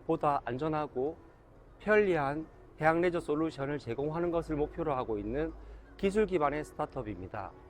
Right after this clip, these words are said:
현재 요트와 보트, 마리나 시장이 고급 레저 산업으로 성장을 하고 있고, 더욱 안전하고 그리고 스마트한 기술이 요구되고 있는 이 시대입니다. 그래서 저희 조타코는 에이아이 기반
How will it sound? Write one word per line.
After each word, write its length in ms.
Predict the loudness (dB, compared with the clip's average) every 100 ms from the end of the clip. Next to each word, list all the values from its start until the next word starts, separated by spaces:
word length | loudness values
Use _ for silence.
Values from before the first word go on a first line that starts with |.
| -20 -20 -6
현재 340 | -2 2 4
요트와 460 | 4 2 2 4 4
보트, 360 | 2 0 -2
마리나 440 | -2 0 0 2 0
시장이 580 | -2 -4 -2 -2 -4 -8 -16 -20 2
고급 280 | 4 6 6
레저 280 | 4 4 0
산업으로 640 | 0 0 0 2 4 4
성장을 360 | 2 -2 -2 -2
하고 180 | -2 -2
있고, 400 | -4 -4 -4 -2
더욱 260 | 2 2 2 -6 -20 -16 -4
안전하고 720 | -2 2 2 2 2 -4 -8 -12 -18 -4
그리고 300 | 0 0 0
스마트한 640 | -2 0 0 0 -2 -2
기술이 500 | -2 -2 -2 -2 -2
요구되고 480 | -2 0 0 2 0
있는 320 | 0 -4 -4 -6
이 160 | -8
시대입니다. 600 | -4 -2 -2 -4 -6 -6 -8 -20 -20 -4
그래서 480 | -2 0 0 -2 -2
저희 240 | 0 0 0
조타코는 640 | -2 -2 0 2 2 2 -2 -12 -6 6
에이아이 260 | 8 8
기반 440 | 4 -2 -2 -4